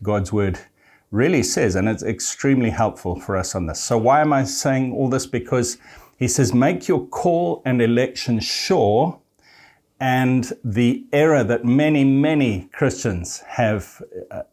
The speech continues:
proposed and fallen into is that God chose, he called and he chose some people, and they were gonna get to heaven no matter what,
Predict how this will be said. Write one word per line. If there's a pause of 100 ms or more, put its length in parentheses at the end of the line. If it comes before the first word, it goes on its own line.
(100)
proposed
and
fallen
into (360)
is
that
God
chose, (100)
he
called
and
he
chose
some
people, (760)
and
they
were
gonna
get
to
heaven
no
matter
what,